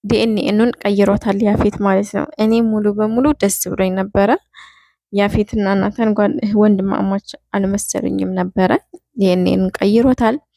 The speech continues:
ዶክተሩ እንዳወቀ ምናምን ይነገረዋል ማለት ነው። ያፌትም እንግዲህ ተነስቶ ይሄዳል ማለት ነው። እጁ ረጅም ነው።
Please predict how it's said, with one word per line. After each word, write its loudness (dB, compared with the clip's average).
ዶክተሩ 2
እንዳወቀ 2
ምናምን -2
ይነገረዋል 0
ማለት 0
ነው። -2
ያፌትም -2
እንግዲህ -2
ተነስቶ -2
ይሄዳል 2
ማለት -2
ነው። -2
እጁ -2
ረጅም -2
ነው። -2